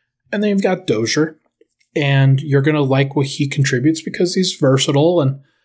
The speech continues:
still has more room to grow. And then forward options, you've got Vlatko Čančar,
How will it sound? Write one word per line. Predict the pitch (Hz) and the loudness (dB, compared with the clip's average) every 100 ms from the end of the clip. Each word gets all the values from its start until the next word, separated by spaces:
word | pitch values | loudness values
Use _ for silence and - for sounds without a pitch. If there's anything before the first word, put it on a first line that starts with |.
| _ _ | _ _
still | - 233 208 | -6 -4 -4
has | 180 185 143 | -2 -4 -4
more | 151 143 | -2 0
room | 127 135 | 2 2
to | 143 | 0
grow. | - 90 87 92 143 - _ _ _ _ _ - - - - - _ _ _ _ | -2 -10 -14 -8 -8 -10 _ _ _ _ _ -16 -14 -16 -20 -20 _ _ _ _
And | 202 | 0
then | 214 214 220 - - | 2 2 0 -6 -4
forward | - 190 175 147 | 2 4 4 2
options, | 123 135 - 143 135 | 0 -2 0 2 4
you've | 127 | 2
got | 127 117 | 0 -2
Vlatko | 113 110 - 107 | -2 -4 -4 -4
Čančar, | - 175 - 165 156 139 | -2 -2 -2 -2 -2 -4